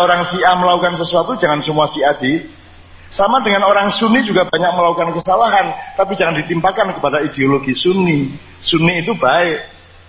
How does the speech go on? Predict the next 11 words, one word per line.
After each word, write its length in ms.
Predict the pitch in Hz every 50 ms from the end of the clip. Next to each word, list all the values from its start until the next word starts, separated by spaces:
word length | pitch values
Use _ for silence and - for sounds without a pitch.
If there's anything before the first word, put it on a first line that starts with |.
| - -
gitu 160 | 107 101 151
loh. 240 | 143 120 101 - - - - - - - - - - - - - -
Itu 120 | - - - 135
ya 80 | 131
teman-teman 320 | 117 113 120 120 120 117 113
sekalian, 400 | - 113 113 117 117 117 117 117
saya 120 | 127 120 120
mohon 160 | 120 113 117
maaf 240 | 117 117 120 127 123
kalau 240 | - 120 117 120 117
saya 480 | - 113 113 110 110 104 - - -